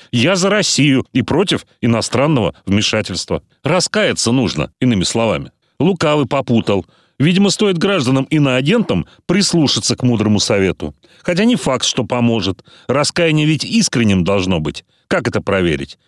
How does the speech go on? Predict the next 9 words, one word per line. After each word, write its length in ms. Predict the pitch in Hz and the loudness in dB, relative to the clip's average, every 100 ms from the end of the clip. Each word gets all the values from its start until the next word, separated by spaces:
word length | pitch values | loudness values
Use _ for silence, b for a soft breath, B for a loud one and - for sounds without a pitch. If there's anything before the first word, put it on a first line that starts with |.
| - | -2
Не 120 | 139 | -2
просто 380 | 135 95 95 - | 0 -2 -2 -4
всё. 280 | - 95 85 - | -4 -4 -4 -2
Но 120 | 135 | 0
попробовать, 560 | 156 147 190 240 139 | 0 0 2 2 0
наверное, 400 | 107 123 175 143 | 0 0 0 0
можно. 380 | 98 87 73 85 - - | 0 0 -2 -6 -6 -2
При 180 | 165 | 0
желании, 580 | 160 190 160 95 82 71 | 2 2 0 0 0 -2